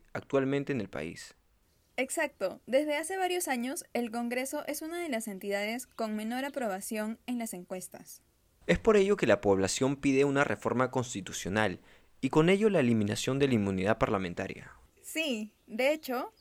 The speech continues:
Speaker 2: es algo de lo que se viene hablando mucho y en realidad representa una gran duda porque si bien puede ser un pedido popular,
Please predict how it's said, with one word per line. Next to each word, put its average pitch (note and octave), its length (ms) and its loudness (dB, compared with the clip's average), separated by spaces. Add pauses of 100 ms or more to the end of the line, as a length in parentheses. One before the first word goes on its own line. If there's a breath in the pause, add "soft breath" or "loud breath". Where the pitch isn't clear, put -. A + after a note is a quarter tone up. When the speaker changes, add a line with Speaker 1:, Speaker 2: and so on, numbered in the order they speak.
(140)
Speaker 2:
es C#4+ 160 -4
algo E4+ 220 -4
de E4 140 0
lo A3+ 140 -4
que G#3 240 -8
se A3 180 -8
viene B3 280 -4
hablando B3 560 -4 (100)
mucho A3+ 600 -6
y A#3+ 100 -4
en A#3+ 120 -4
realidad A#3 420 -2
representa B3+ 640 -4
una D4+ 220 -4
gran D4 260 -4
duda C#4+ 380 -6 (420 soft breath)
porque A3+ 240 -4
si A#3+ 140 -4
bien C#4 180 -4
puede D4+ 220 -2
ser C4+ 180 -4
un C4+ 80 -2
pedido A#3 280 -4
popular, F#3+ 500 -8